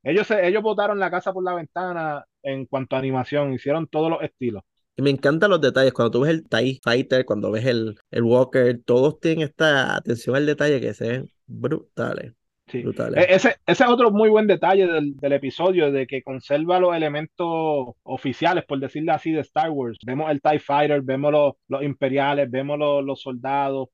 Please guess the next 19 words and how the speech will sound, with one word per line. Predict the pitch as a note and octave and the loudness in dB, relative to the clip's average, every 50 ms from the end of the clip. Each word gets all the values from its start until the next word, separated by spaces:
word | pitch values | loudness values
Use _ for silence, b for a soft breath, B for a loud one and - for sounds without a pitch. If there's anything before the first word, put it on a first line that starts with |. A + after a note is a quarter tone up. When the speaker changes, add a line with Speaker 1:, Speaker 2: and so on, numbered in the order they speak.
| _ _ | _ _
Speaker 1:
que | - C3 B2+ | -10 -8 -6
no | B2+ B2+ C#3 D3 | -4 -4 -4 -4
es | - - | -2 0
que | - F#3 F3+ | 0 2 2
los | F3 E3+ D#3+ - - | 4 2 2 2 0
reinventaron | E3 D3+ D3+ D3 C#3+ C#3 C3+ B2+ - C#3+ C#3+ D3 E3 E3+ | 0 0 0 0 0 -2 -2 -2 -2 0 0 0 0 0
la | E3+ D#3+ | 0 0
juega | D3+ - D#3 D#3+ E3+ E3 D#3+ D#3 C#3+ | 0 0 -2 -2 -2 0 0 0 -2
con, | C#3+ C#3+ C#3 C3+ C3+ B2+ | -2 -6 -8 -8 -12 -14
con | - - C3+ C3 C3+ | -12 -12 -12 -10 -10
otros | C#3 C#3+ D#3 D3+ - - | -8 -8 -6 -8 -8 -6
tipos | - F#3 - D#3 D3+ D3 | -8 -6 -4 -4 -6 -4
de | D3 D3+ D3 C#3+ C#3 C3+ B2+ A#2 _ _ | -2 0 0 2 2 2 0 -2 _ _
personajes, | - C#3+ B2+ - C#3 C#3 F3+ G#3 F#3+ D#3+ - | -4 -2 -2 0 0 2 2 4 2 2 0
sino | C3+ B2+ C#3+ D3 | 0 0 0 2
que | - | 2
utilizaron | G3+ - - D3 C3+ C3 A#2 - - B2+ D3+ F3+ G3 F3 D#3 C#3+ | 2 0 0 -2 -4 -6 -6 -6 -2 0 2 2 2 0 -2 -2
lo | C3+ B2+ | -4 -4
que | A#2 - B2+ A#2+ A#2+ A#2 A2+ A2+ | -4 -6 -6 -6 -4 -6 -6 -8